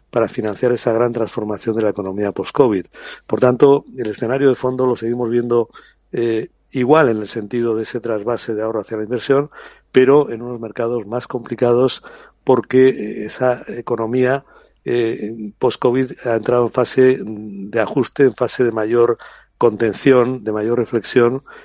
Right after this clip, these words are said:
y, eh, tiene por delante, pues, una serie de tareas, entre otras, desde luego,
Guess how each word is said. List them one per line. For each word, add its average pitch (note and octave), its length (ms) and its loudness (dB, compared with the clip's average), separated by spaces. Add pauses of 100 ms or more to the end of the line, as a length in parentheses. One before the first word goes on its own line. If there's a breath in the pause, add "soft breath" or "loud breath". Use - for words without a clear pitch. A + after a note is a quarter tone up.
(300 loud breath)
y, B2+ 300 2
eh, A2 460 2
tiene A2+ 180 0
por A2+ 140 0
delante, A2 280 -2
pues, A#2 200 -6
una G#2+ 100 -4
serie F#2+ 220 -4
de F2+ 40 -6
tareas, B2+ 360 2
entre G2 240 -4
otras, G#2 400 2
desde F#2 200 -8
luego, G2 360 0